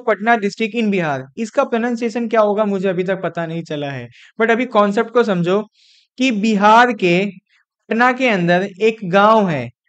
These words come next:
उसके अंदर कौन सी यूनिवर्सिटी है,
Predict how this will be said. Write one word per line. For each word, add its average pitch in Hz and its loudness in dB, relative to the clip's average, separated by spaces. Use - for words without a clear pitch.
उसके 254 -6
अंदर 277 0
कौन 240 0
सी 226 -6
यूनिवर्सिटी 220 0
है, 180 2